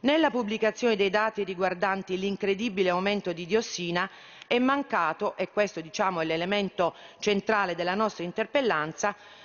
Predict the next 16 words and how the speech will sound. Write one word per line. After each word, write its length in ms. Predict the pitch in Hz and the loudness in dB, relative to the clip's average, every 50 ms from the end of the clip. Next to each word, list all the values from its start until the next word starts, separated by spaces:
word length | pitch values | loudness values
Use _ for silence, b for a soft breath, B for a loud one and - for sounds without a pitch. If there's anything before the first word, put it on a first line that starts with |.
| B B B B B | B B B B B
appunto 500 | - 277 277 - 254 240 220 208 226 220 | -2 -2 0 0 0 0 0 2 2 2
l'elemento 580 | 233 233 247 247 226 214 208 208 208 - 214 | 4 4 4 2 2 2 0 0 0 0 2
della 280 | 202 208 196 196 190 190 | 2 4 2 2 2 0
trasparenza 1080 | - 190 196 190 - - - 185 185 185 180 180 165 170 170 - - 175 170 180 170 151 - - - - _ _ _ _ _ _ _ _ - - - | 0 -4 -4 -4 -4 -2 0 0 0 0 0 -2 -2 -6 -8 -4 -2 -2 -2 -2 -4 -10 -18 -20 -20 -20 _ _ _ _ _ _ _ _ -20 -14 -6
da 200 | 135 160 160 143 | -4 -4 -2 0
parte 340 | 143 208 214 208 - 202 | 0 -2 -2 -2 -4 -4
della 240 | 175 185 170 160 165 | -4 -2 -2 -2 -2
gestione 440 | 165 170 165 - - 220 208 190 175 | -4 -8 -10 -4 -2 -2 0 0 -2
commissariale 800 | - - 170 170 175 170 - - 180 170 175 180 170 165 156 147 | -2 -4 -4 -4 -4 -6 -4 -2 -2 0 2 0 0 0 -2 -2
dell'ilva 680 | 147 151 143 147 139 135 127 131 135 139 135 180 - - | -4 -4 -4 -4 -6 -6 -8 -8 -8 -4 -2 -2 -2 0
e 120 | - 233 | -2 -2
della 280 | 202 208 208 190 175 175 | 0 2 2 2 0 -2
tempestività. 880 | 175 - 165 160 - 160 151 - - 156 139 143 - - 123 120 120 - - - - - B B B B B B B B B B B B B B B B B B B B | -2 -4 -6 -6 -6 -8 -8 -6 -8 -8 -8 -6 -4 -2 -2 -2 -2 -4 -12 -20 -20 -20 B B B B B B B B B B B B B B B B B B B B
Anche 440 | - 269 311 320 311 - 285 269 247 | 0 4 4 4 4 4 2 2 2
secondo 500 | - - 247 240 - 247 240 240 226 240 | 2 0 0 2 2 2 2 4 4 4
noi 400 | 254 262 247 202 175 165 160 160 | 4 4 4 4 2 2 0 -4